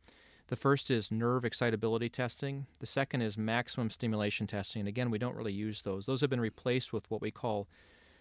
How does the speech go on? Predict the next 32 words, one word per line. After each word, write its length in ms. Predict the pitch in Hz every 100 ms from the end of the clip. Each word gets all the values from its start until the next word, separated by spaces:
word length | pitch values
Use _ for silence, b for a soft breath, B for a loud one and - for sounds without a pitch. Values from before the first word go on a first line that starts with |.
| b -
electroneuronography, 1200 | 117 120 - 135 113 113 110 104 104 107 - 107 98
or 240 | 113 - -
enog, 540 | 123 123 95 90 98 104 - B B B B -
and 120 | 127
then 100 | 131
the 80 | 123
fourth 560 | - 143 147 143 -
test, 340 | - 123 117 -
is, 140 | 117
which 160 | 123 -
is 80 |
a 60 | 113
complementing 520 | - 135 - 123 113
test, 360 | - 113 104 110
is 100 | 95 135
E 140 | 123
M 120 | 110
G, 360 | 104 110 98 92 _ b b b b b -
or 300 | 113 104 - - - 135
electromyographic 960 | 117 113 123 110 107 104 101 98 107
testing. 460 | - 104 - 101 87 - _ _ b b b b b
There's 160 | - 143
some 160 | 151 131
general 320 | 143 160 156
concepts 640 | - 127 127 - 151 -
that 100 | 135
I 60 | 120
think 220 | - 127
are 120 | 120
worth 400 | 110 113 107 - -
thinking 380 | - 135 - 123
about 340 | 117 110 -